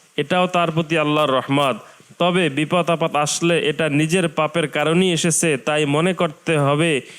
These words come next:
এবং সে প্রেক্ষিতে বিনয়ী হতে হবে এবং আল্লাহর কাছে ক্ষমা চাইতে হবে আর বিপদ থেকে পরিত্রাণ চাইতে হবে। এ কথা বলা যাবে না কিংবা মনে করা যাবে না, "আমার পরীক্ষা চলছে।"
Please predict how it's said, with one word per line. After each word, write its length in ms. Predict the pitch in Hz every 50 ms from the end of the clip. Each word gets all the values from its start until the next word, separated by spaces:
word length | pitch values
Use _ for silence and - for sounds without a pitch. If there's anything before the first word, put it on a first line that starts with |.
| - - _ -
এবং 280 | 143 147 156 160 151 135
সে 420 | - - 185 180 180 175 151 139 - - - _ _ -
প্রেক্ষিতে 520 | - 160 156 - 180 170 156 170 170 156
বিনয়ী 340 | 139 135 147 151 175 185 185
হতে 280 | 170 156 151 147 156 147
হবে 380 | 143 143 139 143 143 127 110 - - - - - -
এবং 340 | - 156 170 185 180 -
আল্লাহর 420 | - 151 165 175 180 190 196 202 202
কাছে 300 | - 202 185 - 196 180
ক্ষমা 300 | - - 175 185 196 196
চাইতে 380 | 190 196 185 180 170 - 185
হবে 460 | 160 160 165 160 175 180 170 151 127 - - - - - - -
আর 240 | - 139 151 151 147
বিপদ 340 | 135 147 156 151 175 170 160
থেকে 280 | - - 165 156 165 156
পরিত্রাণ 580 | - - 160 160 160 - - 170 170 170 160
চাইতে 320 | 151 156 143 139 131 143 131
হবে। 400 | 131 135 131 131 120 120 120 110 - - - - _ - -
এ 100 | 160 156 -
কথা 240 | 165 165 - 165
বলা 240 | 156 160 165 170 170
যাবে 300 | 156 151 147 143 156 180
না 200 | 180 180 170 151
কিংবা 400 | 135 - 160 160 160 160 160 151
মনে 400 | 143 139 139 151 165 180 180 160
করা 260 | 135 - 156 151 156
যাবে 280 | 143 135 135 131 147 160
না, 260 | 165 165 156 131 120 - - - - - _ -
"আমার 320 | 123 139 156 160 156 147
পরীক্ষা 440 | - - 151 160 151 - - 165 143
চলছে।" 600 | - - 151 147 147 135 - - 151 131 113 104